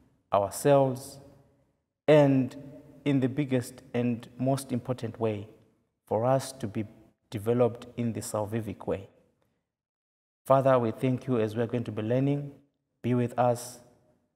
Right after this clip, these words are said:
Give us that wisdom, and may you grant us that success. In Jesus' name we pray. Amen. Our very first verse, which comes from Proverbs chapter one, verse seven, says, "The fear of the Lord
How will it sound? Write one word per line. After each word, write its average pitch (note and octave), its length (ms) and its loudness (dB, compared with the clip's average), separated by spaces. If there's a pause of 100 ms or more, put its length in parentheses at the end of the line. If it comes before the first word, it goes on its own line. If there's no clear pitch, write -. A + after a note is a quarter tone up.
(140)
Give B2+ 220 2
us A2+ 140 -2
that A#2 220 0
wisdom, G#2 520 -4 (520)
and G#2+ 200 -2
may G#2 160 -4
you G#2 60 -6
grant A#2+ 300 -2
us A2+ 140 -6
that - 220 -8
success. - 560 -12
In G#2+ 120 -10
Jesus' A#2 300 -4
name G#2+ 140 -6
we G2 80 -10
pray. - 280 -12
Amen. G2+ 380 -4 (800)
Our C3 180 6
very D3 280 6
first D#3+ 400 2
verse, C3 420 2
which C3+ 220 -4
comes B2 260 0
from G#2+ 460 0
Proverbs A2+ 440 -2
chapter A2+ 300 -4
one, A#2 320 0 (260)
verse A2+ 320 0
seven, G#2+ 540 -2
says, G#2 480 -4 (560)
"The A#2+ 200 -2
fear E3 680 2
of G#2+ 200 0
the A2 100 -2
Lord A2+ 340 2